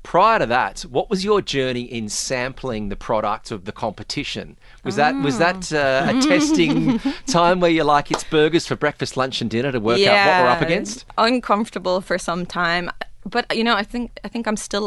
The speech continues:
Speaker 2: like that now. I've become a burger addict. So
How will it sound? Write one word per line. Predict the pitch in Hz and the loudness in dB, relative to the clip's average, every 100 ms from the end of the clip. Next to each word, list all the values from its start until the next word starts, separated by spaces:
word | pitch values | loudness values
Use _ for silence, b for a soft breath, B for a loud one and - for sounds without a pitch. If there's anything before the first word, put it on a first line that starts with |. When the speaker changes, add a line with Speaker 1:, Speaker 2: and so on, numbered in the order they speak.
| 180 | -2
Speaker 2:
like | 196 | -4
that | 170 - | -6 -2
now. | 185 190 | 0 0
I've | 180 | -2
become | - 196 185 | -8 -8 -6
a | |
burger | 165 175 170 185 | -4 -4 -4 -6
addict. | - 160 165 - - | -6 -6 -8 -12 -18
So | - 175 175 | -6 -4 -4